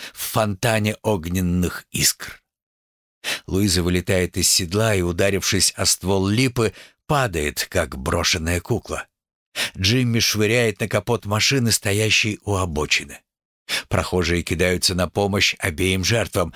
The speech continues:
Шофёр фургона в ужасе кричит, что он не виноват. Какой-то мужчина наклоняется к Луизе. Её лицо окровавлено,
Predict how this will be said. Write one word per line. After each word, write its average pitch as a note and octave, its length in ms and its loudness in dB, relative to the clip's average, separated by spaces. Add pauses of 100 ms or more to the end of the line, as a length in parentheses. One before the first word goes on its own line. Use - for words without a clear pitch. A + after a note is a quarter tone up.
(140)
Шофёр C#3 400 2
фургона C#3 500 0
в A#2+ 140 0
ужасе C3 400 2
кричит, C#3 400 0
что D3+ 200 0
он D3+ 360 2
не C#3+ 260 2
виноват. D3 600 0 (680)
Какой-то F2+ 400 0
мужчина E2+ 480 0
наклоняется F2 680 0
к - 100 -14
Луизе. D#2+ 540 -2 (600)
Её E2+ 360 0
лицо E2 380 0
окровавлено, D#2+ 800 -2